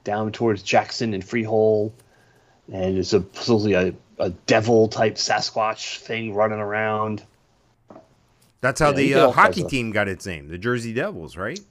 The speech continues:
Speaker 1: Correct, yes. Yep.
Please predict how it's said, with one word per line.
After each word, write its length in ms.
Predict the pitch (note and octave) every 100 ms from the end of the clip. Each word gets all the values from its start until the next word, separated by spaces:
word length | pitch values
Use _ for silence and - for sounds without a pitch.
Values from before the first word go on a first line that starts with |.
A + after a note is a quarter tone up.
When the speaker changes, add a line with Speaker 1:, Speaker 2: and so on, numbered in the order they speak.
| -
Speaker 1:
Correct, 520 | - B2 F#2 - - F#2 -
yes. 480 | F2 - - - - _ _ _ _ _ _ _ _ _ _
Yep. 180 | - C3+